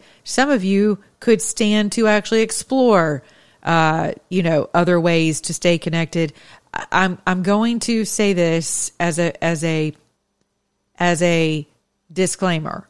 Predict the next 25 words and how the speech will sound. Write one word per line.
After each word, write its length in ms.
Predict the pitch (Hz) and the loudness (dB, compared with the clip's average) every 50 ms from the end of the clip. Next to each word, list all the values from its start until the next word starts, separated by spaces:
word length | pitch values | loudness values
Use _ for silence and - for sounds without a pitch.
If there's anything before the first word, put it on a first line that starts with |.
| _ _ - | _ _ -10
to 120 | - 180 | -4 -2
what 120 | 170 175 170 | 0 0 0
I'm 120 | 170 170 | 0 0
about 300 | 170 165 165 151 113 - | 0 0 0 -2 -2 -4
to 80 | - 151 | -6 -6
show 260 | - - 160 160 156 | -4 -2 -2 -2 -2
you. 320 | 151 123 - - - - - _ _ _ _ _ _ _ _ _ _ _ _ _ _ _ _ _ _ _ - - - - - - - - - - _ - | -2 -4 -8 -10 -12 -16 -18 _ _ _ _ _ _ _ _ _ _ _ _ _ _ _ _ _ _ _ -20 -20 -18 -18 -20 -20 -20 -20 -20 -16 _ 0
I 240 | 175 180 190 190 185 | 2 4 4 4 2
binged 640 | 156 151 202 220 226 220 208 180 170 160 143 - - | 2 2 2 4 4 4 2 2 -2 -4 -2 -2 -2
on 200 | - 165 160 156 | 0 0 0 0
this 360 | 160 160 156 151 147 - - | 2 2 2 0 0 -4 -6
this 300 | - 165 165 156 - - | -4 -4 -4 -4 -4 -2
weekend. 760 | 175 170 156 - 147 135 131 127 135 143 139 139 - - - _ _ _ _ _ _ _ _ - | -2 -2 -2 -2 -4 -6 -6 -6 -8 -8 -8 -8 -8 -10 -12 _ _ _ _ _ _ _ _ -2
Um, 400 | 165 165 160 165 160 156 151 - - | 0 2 2 2 2 0 -2 -4 -2
there 220 | 160 196 196 202 | 2 2 4 4
were 120 | 196 185 | 2 0
some 540 | - - - - 214 214 214 214 214 214 196 - _ _ _ _ - | -2 -2 -2 0 2 2 2 0 0 -4 -6 -8 _ _ _ _ -12
segments 680 | - - 202 190 180 165 165 175 175 160 - - - - _ - | -6 -2 0 0 0 0 0 -2 -2 -2 -4 -6 -8 -8 _ -4
I 300 | 170 160 160 165 170 160 | -2 0 2 0 0 -2
just 380 | 139 - 170 175 165 - - | -2 -2 -2 -2 -2 -2 -4
scrolled 480 | - - - 170 180 180 175 170 160 - | -8 -8 -4 0 0 2 2 0 0 -4
through 400 | - - 160 156 156 165 185 208 | -6 -4 -2 0 0 2 0 0
because 480 | 220 214 - - 190 170 165 151 - - | -2 -4 -4 -2 -2 -2 -2 -2 -4 -4
it's 280 | - 160 - - - - | -6 -6 -6 -6 -8 -6
not, 460 | 165 165 165 160 160 160 160 156 - | -4 -2 0 2 2 2 0 0 -2